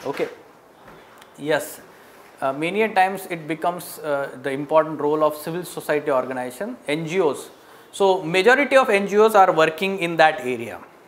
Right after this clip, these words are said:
with tribal people. Okay. It is responsibility of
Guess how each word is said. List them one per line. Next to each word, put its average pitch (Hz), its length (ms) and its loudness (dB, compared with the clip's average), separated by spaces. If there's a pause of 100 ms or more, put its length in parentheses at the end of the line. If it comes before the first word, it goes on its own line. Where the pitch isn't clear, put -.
(180)
with 151 220 -6
tribal 151 360 4
people. - 340 -10 (280)
Okay. 143 280 -6 (340)
It 185 140 -8
is 220 220 0
responsibility 190 760 0
of 180 320 4